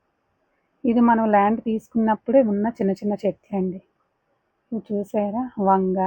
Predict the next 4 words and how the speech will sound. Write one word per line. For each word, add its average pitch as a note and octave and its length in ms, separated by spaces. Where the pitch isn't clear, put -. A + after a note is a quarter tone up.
మిరప, F#3+ 400
టమాటా F#3 540
అన్నీ F#3+ 460
ఉన్నాయి. F#3+ 300